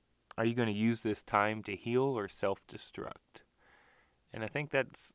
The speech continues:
something I need to ask myself as I figure out this new normal for the foreseeable future. What am I gonna do with my time?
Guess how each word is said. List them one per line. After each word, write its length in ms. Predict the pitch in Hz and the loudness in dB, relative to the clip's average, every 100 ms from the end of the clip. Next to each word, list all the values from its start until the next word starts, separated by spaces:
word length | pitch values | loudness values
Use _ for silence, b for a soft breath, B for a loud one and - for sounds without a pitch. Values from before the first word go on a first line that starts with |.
| _ | _
something 320 | - 123 120 | -8 -6 -4
I 60 | 113 | -4
need 180 | 113 104 | -4 0
to 60 | |
ask 220 | 92 113 | 2 2
myself 640 | - 98 - 98 98 - - | 0 -8 -4 -2 -2 -6 -10
as 160 | - 107 | -8 -4
I 100 | 101 | -4
figure 300 | - 113 113 | -4 -2 -2
out 80 | 110 | -2
this 240 | 107 - | -8 -10
new 260 | 110 113 110 | -12 -10 -8
normal 680 | 107 104 113 98 95 92 _ | -6 -6 -6 -8 -12 -18 _
for 100 | - | -16
the 140 | 104 95 | -14 -14
foreseeable 640 | - 98 - 104 95 101 | -14 -14 -12 -12 -10 -14
future. 520 | - 104 101 - 101 101 b b b b b b b _ _ _ _ _ _ _ _ _ _ _ - | -14 -16 -16 -16 -18 -20 b b b b b b b _ _ _ _ _ _ _ _ _ _ _ -12
What 100 | 117 | -8
am 60 | |
I 40 | 127 | -8
gonna 120 | 113 | -6
do 100 | 113 | -6
with 100 | 104 | -8
my 80 | 92 | -14
time? 360 | 98 92 92 | -12 -14 -16